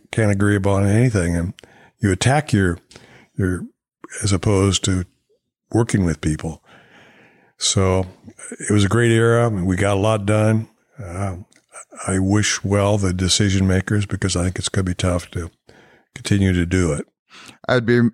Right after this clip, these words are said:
Speaker 2: we're getting ready to, uh, ask you the five questions that we finish every podcast with for all of our subjects.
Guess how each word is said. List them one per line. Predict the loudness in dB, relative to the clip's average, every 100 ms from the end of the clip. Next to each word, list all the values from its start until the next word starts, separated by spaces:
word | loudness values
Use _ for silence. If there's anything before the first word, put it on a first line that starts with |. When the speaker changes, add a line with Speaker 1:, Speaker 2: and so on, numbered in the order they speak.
| _
Speaker 2:
we're | -2 0
getting | 2 2
ready | 2 2 0
to, | 0 2 2 0
uh, | -4 -8 -10 -2
ask | -2 0
you | -2
the | 0
five | 0 -2 0
questions | -2 0 0
that | 0 0
we | 0 0 -2 -12 -4
finish | 0 0 2
every | 0 -2
podcast | -2 -4 -4 -4 -4 -4 -4
with | -4 -4 _ _
for | -2
all | 0 0
of | -2
our | -4
subjects. | -4 -4 -6